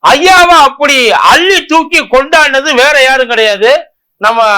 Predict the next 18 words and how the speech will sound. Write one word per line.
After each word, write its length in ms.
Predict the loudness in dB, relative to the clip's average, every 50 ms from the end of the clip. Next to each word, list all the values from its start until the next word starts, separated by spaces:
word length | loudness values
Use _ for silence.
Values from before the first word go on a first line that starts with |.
| 0 -2 -4 -4
சாட்சா 580 | -6 -2 0 0 0 0 0 0 -2 -2 -2 -2
சுப்பிரமணியன் 640 | -6 -8 -4 -2 -2 -2 0 -2 -2 -4 -4 -2
சாமியே 420 | -2 -2 -2 -2 -2 -4 -4 -4 -2
தான். 320 | -4 -4 -4 -4 -8 _ _ _ _ _
வழக்கம் 540 | -2 0 2 2 2 2 2 0 0 0 2
போலதான் 420 | 2 2 2 2 2 2 2 0 0 -2
அவர் 240 | -2 0 0 0 -2
எங்க 260 | -2 -4 -4 -4 -4
சுத்தினாலும் 480 | -4 -4 -6 -6 -2 -2 0 0 0 -2
அங்க 180 | -2 -2 -2
வந்து 180 | -2 -2 -2 -4
நின்று 300 | -8 -8 -6 -2 -2 0
வரணும். 240 | 0 -2 -2 -4 -6
இங்க 360 | -6 -4 -4 -4 -4 -6 _ _ _ _ _ _ -6 -4
ரிசைன் 420 | -4 -2 -2 -2 -2 0 -2 0 0
பண்ண 240 | 0 0 0 -2 -4
சொல்லுங்க 340 | -2 -4 -4 -4 -4 -6 -6
ஐயா. 480 | -6 -2 -2 0 0 0 -2 -4 -6